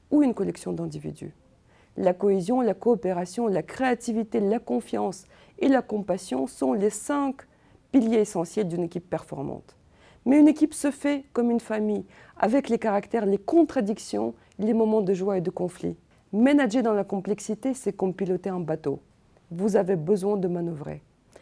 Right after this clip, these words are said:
Et votre souplesse dans l'utilisation de différents styles passe par le changement de focus.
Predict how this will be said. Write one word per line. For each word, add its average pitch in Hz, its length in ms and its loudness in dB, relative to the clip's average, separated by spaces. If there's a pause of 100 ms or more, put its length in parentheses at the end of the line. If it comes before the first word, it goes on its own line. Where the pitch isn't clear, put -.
(240)
Et 240 40 4
votre 269 280 2
souplesse - 640 -2
dans 202 180 0
l'utilisation 233 640 2
de 208 120 0
différents 208 420 -2
styles 240 380 -4 (360)
passe - 240 0
par 202 160 -2
le 208 80 0
changement 202 360 -4
de 190 120 0
focus. 185 580 -8